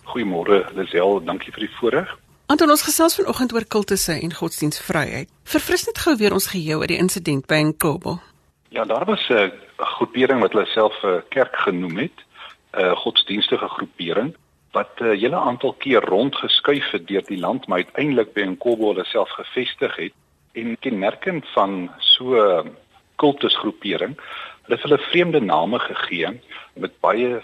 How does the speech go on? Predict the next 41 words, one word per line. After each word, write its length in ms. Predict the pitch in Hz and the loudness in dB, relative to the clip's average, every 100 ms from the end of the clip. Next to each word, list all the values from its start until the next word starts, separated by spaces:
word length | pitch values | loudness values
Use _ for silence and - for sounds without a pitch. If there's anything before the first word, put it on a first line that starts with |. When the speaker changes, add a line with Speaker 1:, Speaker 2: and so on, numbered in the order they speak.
| - | -8
Speaker 1:
vreemde 400 | 139 139 117 - | -4 -2 -2 -4
titels. 500 | 139 - 95 - - | -8 0 0 0 -4
Hulle 160 | 98 | -4
het 80 | 104 | -4
hulle 200 | 110 104 | -2 -2
die 200 | 95 92 - | -2 -8 -4
Seven 320 | 131 123 110 | -4 -2 -6
Angels 500 | - 123 131 101 87 | -6 -4 -2 0 0
Ministries 600 | - 92 104 - 85 - | -2 -4 -6 -8 -8 -6
genoem. 340 | - 82 87 151 _ - - - _ _ | -6 -8 -10 -10 _ -20 -20 -20 _ _
En 160 | 98 | -8
natuurlik 480 | 98 95 127 123 110 | -6 -6 -6 -2 0
is 80 | 107 | 0
dit 120 | 107 | 2
baie 200 | - 117 | 2 2
moeilik 540 | 104 87 131 92 - - - - - | 0 -4 0 0 0 -8 -10 -16 -18
om 260 | 104 95 | -12 -10
iemand 320 | - 113 110 - | -8 -4 -4 -4
te 80 | |
konfronteer 840 | - 95 - 98 95 - 139 95 92 | -6 -8 -6 -8 -8 -8 0 0 2
wat 200 | 90 - | 2 2
so 160 | - | 2
hoë 380 | 123 95 104 107 | 0 -2 -2 -2
status 560 | - - 123 127 101 - | -2 2 0 2 -4 -4
het 200 | 92 - | -6 -6
dat 140 | 87 | -4
hy 80 | 98 | 0
al 180 | 98 98 | 0 -2
by 200 | 98 92 | -4 -6
die 340 | 92 85 76 | -8 -8 -12
normale 760 | - 98 85 76 95 110 95 82 - - | -8 -8 -4 -2 0 0 0 -2 -12 -12
titels 380 | 107 117 101 | -6 -2 0
verby 260 | - 87 90 | -2 -4 -2
is 240 | 113 98 | -2 -2
en 160 | 98 90 | -4 -8
al 280 | 90 95 - | -6 -6 -6
by, 260 | 95 92 87 - | -6 -4 -6 -8
by 80 | |
die 160 | 95 87 | -10 -10
engelstatus 800 | 113 127 107 - 85 - - - | -2 0 0 0 0 0 -6 -10
is. 240 | 127 - | -10 -12